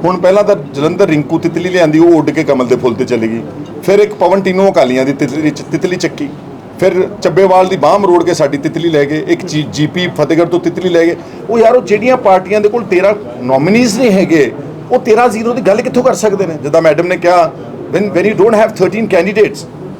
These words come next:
how is it possible ਕਿ ਤੁਸੀਂ ਤੇਰਾਂ ਉੱਥੋਂ ਸੀਟਾਂ ਜਿੱਤ ਸਕੋਗੇ? ਸੋ ਮੈਂ ਡਿਫੈਕਟਰਸ, ਓਪੋਰਚੁਨਿਸਟ ਡਿਫੈਕਟਰਸ ਨੂੰ ਕੰਡੈਮ ਕਰਦਾ ਵਾਂ।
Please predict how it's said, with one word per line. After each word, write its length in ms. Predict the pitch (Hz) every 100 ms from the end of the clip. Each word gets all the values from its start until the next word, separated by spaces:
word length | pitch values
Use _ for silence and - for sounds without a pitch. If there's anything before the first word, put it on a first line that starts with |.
| - 208
how 140 | 262
is 60 | 254
it 160 | - 208
possible 340 | 190 208 214
ਕਿ 100 | 233
ਤੁਸੀਂ 200 | 190 190
ਤੇਰਾਂ 280 | 170 170 180
ਉੱਥੋਂ 300 | 175 180 180
ਸੀਟਾਂ 280 | 170 147 156
ਜਿੱਤ 200 | 151 -
ਸਕੋਗੇ? 360 | 143 135 131 - - -
ਸੋ 160 | 185
ਮੈਂ 340 | 170 170 185 - - 139
ਡਿਫੈਕਟਰਸ, 520 | - 127 - 214 160 - 175
ਓਪੋਰਚੁਨਿਸਟ 560 | 180 233 233 233 - - - -
ਡਿਫੈਕਟਰਸ 460 | 156 185 - 208 180
ਨੂੰ 120 | 185
ਕੰਡੈਮ 320 | 151 120 123
ਕਰਦਾ 300 | 139 175 202
ਵਾਂ। 180 | 208